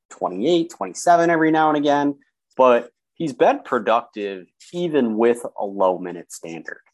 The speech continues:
Um, just looking at the last seven days, like, twenty-four minutes, fifteen and a half points, six boards,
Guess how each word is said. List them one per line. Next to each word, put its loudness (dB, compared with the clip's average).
Um, 0
just -2
looking 2
at 0
the 2
last 4
seven 0
days, -2
like, -12
twenty-four 0
minutes, -4
fifteen -2
and 0
a -6
half 0
points, -8
six -6
boards, 0